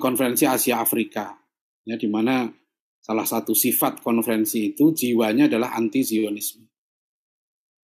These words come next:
Nah, yang terakhir adalah nanti masa depan Zionis di Indonesia. Ini perlu, eh, apa namanya,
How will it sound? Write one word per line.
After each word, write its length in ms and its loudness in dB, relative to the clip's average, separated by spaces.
Nah, 160 -4
yang 160 0
terakhir 480 2
adalah 240 4
nanti 80 4
masa 320 4
depan 320 2
Zionis 400 6
di 80 4
Indonesia. 480 0
Ini 80 2
perlu, 320 0
eh, 720 -4
apa 320 -4
namanya, 560 4